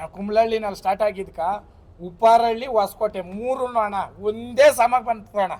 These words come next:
ಆ ಹುಡುಗರು ನಡ್ಕೊಂಡ್ ಬಂದಿದ್ದಿರ್ಬೋದು, ಅಪ್ಪ ಭಗವಂತನ ಅವ್ರ ಕ-, ಚೆನ್ನಾಗಿಕ್ಲಿ.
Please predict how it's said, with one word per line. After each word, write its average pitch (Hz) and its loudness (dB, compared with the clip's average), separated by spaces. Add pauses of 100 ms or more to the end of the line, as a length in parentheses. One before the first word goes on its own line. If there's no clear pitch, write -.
(360)
ಆ 160 -2
ಹುಡುಗರು 208 -6
ನಡ್ಕೊಂಡ್ 208 -4
ಬಂದಿದ್ದಿರ್ಬೋದು, 208 -6
ಅಪ್ಪ 170 -8 (140)
ಭಗವಂತನ 180 -8
ಅವ್ರ 175 -6
ಕ-, 156 -12
ಚೆನ್ನಾಗಿಕ್ಲಿ. 170 -16